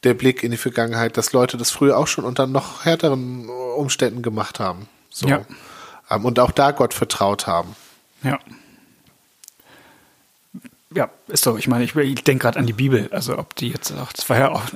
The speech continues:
Speaker 2: auch nicht immer alle, die da Kinder bekommen haben, hatten immer so ein glaubenstärkendes Umfeld.
Speaker 1: Nee, <laughs> überhaupt nicht.
Speaker 2: So, äh, von daher bin ich da.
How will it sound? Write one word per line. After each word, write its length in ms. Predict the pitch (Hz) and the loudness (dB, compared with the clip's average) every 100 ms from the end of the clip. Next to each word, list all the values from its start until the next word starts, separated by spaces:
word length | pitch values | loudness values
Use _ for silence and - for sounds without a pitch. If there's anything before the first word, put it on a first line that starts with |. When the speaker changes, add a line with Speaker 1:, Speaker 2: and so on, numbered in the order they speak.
| - | 2
Speaker 2:
auch 100 | 143 | 4
nicht 260 | 131 - | 4 0
immer 200 | 131 123 | 2 2
alle, 180 | 117 123 | 4 2
die 120 | 123 | 2
da 140 | 120 117 | 0 0
Kinder 260 | 127 117 | 0 0
bekommen 380 | 110 - 120 107 | -2 -2 -2 0
haben, 260 | 117 113 98 - - - - | 0 -2 -8 -14 -20 -20 -20
hatten 280 | - - 123 | -14 -6 -4
immer 220 | 123 117 | -2 -2
so 100 | 107 | 0
ein 80 | 117 113 | -2 2
glaubenstärkendes 680 | 123 113 113 127 113 123 - | 2 2 0 0 0 -2 -4
Umfeld. 420 | 120 - 110 - | -4 -4 -6 2
Speaker 1:
Nee, 260 | 196 285 123 139 | 6 6 6 0
<laughs> 120 | - | 2
überhaupt 340 | 151 120 185 127 | 0 4 2 2
nicht. 100 | 107 | 2
Speaker 2:
So, 140 | 196 - - - - 185 - - | 2 0 -2 -8 -8 -8 -10 -8
äh, 120 | 123 113 - - _ - | -8 -8 -18 -20 _ -12
von 180 | - 113 | -4 0
daher 340 | 113 117 110 - | 0 0 -2 -6
bin 100 | 135 | -8
ich 100 | 123 | -6
da. 220 | 123 113 | -6 -8